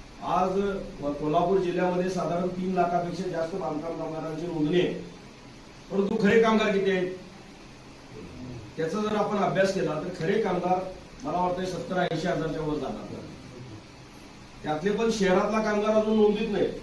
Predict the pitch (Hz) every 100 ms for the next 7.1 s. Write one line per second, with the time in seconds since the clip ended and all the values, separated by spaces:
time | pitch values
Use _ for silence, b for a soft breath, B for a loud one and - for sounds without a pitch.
0 | - - - - - - - - 160 185
1 | 220 214 208 208 202 214 185 196 196 196
2 | 202 196 190 190 190 185 175 170 180 175
3 | 170 170 170 165 170 165 170 190 170 160
4 | 160 160 160 170 165 151 160 165 165 151
5 | 165 165 151 139 - - - - - 180
6 | 185 196 202 202 196 190 180 160 147 131
7 | 139